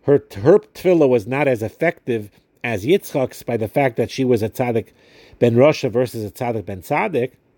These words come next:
But she wasn't soymich on her tefillah. She wanted, she, her part of a tefillah was to be teach on the schus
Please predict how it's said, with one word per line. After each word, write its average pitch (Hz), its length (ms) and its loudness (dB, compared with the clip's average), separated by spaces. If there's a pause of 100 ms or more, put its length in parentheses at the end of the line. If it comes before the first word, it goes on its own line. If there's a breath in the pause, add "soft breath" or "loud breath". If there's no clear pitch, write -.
(1000 soft breath)
But 151 160 2
she 180 100 2
wasn't 165 300 4
soymich 233 560 -2
on 123 140 -4
her 101 100 -6
tefillah. 85 480 -8 (320)
She - 160 -2
wanted, 151 420 0
she, 160 140 0
her 151 160 4
part 175 300 4
of 180 100 4
a 170 60 0
tefillah 190 360 0
was 160 200 2
to 147 100 -10
be 135 220 -6 (580)
teach 180 640 0
on 147 160 -8
the 135 80 -2
schus - 500 -6